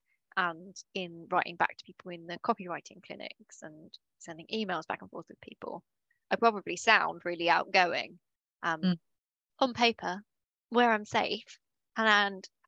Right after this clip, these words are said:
Speaker 1: in my element and have already forged a connection with people, um, and have skipped the small talk stage. Oh, I can't be doing with small talk. I haven't been to a hairdresser in two years.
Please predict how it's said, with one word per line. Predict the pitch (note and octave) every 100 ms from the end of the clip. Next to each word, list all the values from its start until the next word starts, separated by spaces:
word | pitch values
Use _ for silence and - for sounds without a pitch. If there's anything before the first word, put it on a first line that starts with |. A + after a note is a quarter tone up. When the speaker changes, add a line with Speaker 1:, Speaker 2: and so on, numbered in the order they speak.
| _ -
Speaker 1:
in | A#3
my | G#3 G3+
element | G#3 G3 E3+ E3 G3 _ _
and | G#3+ F#3 F3+ F3+ - -
have | - G3
already | G3+ G3
forged | F#3 A3+ G#3+ - -
a |
connection | - G3 G#3 - - F3 E3 F3 _ _ -
with | G#3
people, | - F3 - - - G#3+ _ _ _ _ _ _
um, | F3+ F3+ E3+ E3 _ _ _ _
and | G#3+
have | G#3+
skipped | - - C#4 -
the | A#3+
small | - B3 C4 C4 B3
talk | - G3+ F3 -
stage. | - - F3+ E3+ D#3+ E3 - - _ _ _ _ _ _ _ -
Oh, | G3+ F#3
I | F3+
can't | E3+ D#3+
be | E3
doing | E3 D#3+
with | E3
small | E3 E3
talk. | - G#3+ - _ _ - - _ _ _ _ -
I | B3+
haven't | C#4+ B3+ B3
been | A3+
to | G#3 F#3+
a |
hairdresser | F#3 G3+ G3+ E3 - - - E3+ _ _ _ _ _ _
in | - F3+
two | - G3+
years. | F#3+ F#3+ E3 - F#3 -